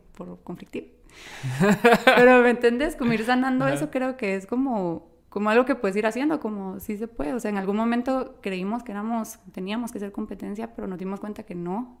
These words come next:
Speaker 1: Y aquí estamos siendo amigas. Tal vez con otras no estamos siendo amigas, pero no nos estamos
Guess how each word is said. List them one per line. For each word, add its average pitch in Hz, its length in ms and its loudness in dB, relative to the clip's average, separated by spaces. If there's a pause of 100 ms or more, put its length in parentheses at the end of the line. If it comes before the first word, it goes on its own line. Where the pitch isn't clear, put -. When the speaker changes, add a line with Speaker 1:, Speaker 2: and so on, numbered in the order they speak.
(100)
Speaker 1:
Y - 60 -12
aquí 180 140 -14
estamos 220 360 0
siendo 208 180 -2
amigas. 226 460 -4 (560)
Tal 185 140 -6
vez 185 140 -10
con 208 140 -6
otras 214 320 -2
no 208 120 -4
estamos 214 280 -4
siendo 202 200 -4
amigas, 208 360 -2
pero 190 140 -12
no 180 60 -8
nos 196 140 -8
estamos 180 420 -8